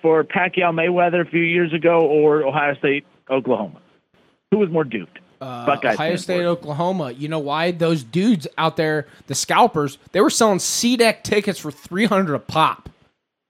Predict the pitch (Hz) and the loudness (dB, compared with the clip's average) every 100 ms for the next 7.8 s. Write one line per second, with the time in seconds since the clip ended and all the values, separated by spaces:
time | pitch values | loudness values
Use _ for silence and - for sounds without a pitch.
0 | - - 156 160 127 - 131 143 156 143 | -6 -2 0 0 0 -2 -4 0 0 0
1 | 160 147 143 156 147 139 143 147 131 143 | -2 -4 -6 -4 -6 -2 0 0 0 0
2 | - 135 110 131 127 139 127 127 120 110 | -2 -4 -2 -2 0 -2 -4 -4 -4 -4
3 | 107 143 139 127 127 127 - - - 135 | -4 -2 -2 -2 -4 -6 -12 -20 -6 -4
4 | 135 135 - 139 120 - 151 139 127 131 | 0 -2 -2 -4 -6 -4 0 2 0 -2
5 | 123 135 117 - 139 - 123 131 - 107 | -4 -4 -4 -4 -4 -2 -4 -4 -6 -8
6 | 85 - _ _ _ _ - 127 110 92 | -8 -20 _ _ _ _ -4 -2 -2 -6
7 | 101 - 143 151 160 131 190 | -12 -6 -6 -4 -6 0 0